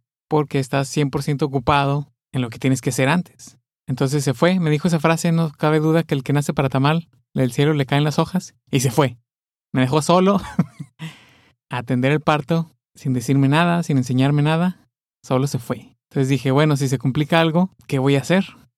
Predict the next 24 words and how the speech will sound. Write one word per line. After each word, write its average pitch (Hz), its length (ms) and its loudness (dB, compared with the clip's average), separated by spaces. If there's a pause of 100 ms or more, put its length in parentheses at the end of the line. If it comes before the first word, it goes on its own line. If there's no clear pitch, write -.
(200)
Necesito 123 440 -4
ayuda". 139 500 0
Entonces 135 240 -4
lo 135 100 0
que 139 120 -4
hice 135 140 -2
fue 143 180 0
marcarle 147 720 0 (100)
y 139 80 -12
pedirle 135 500 0
ayuda 143 360 0
a 143 60 0
un 135 120 0
compañero 139 500 2
que 139 180 2
ya 135 120 4
había 147 200 2
pasado 143 380 -2
por 120 400 -2
gine, 151 340 0
ya 147 100 2
había 135 160 2
atendido 139 420 2
partos, 139 500 -4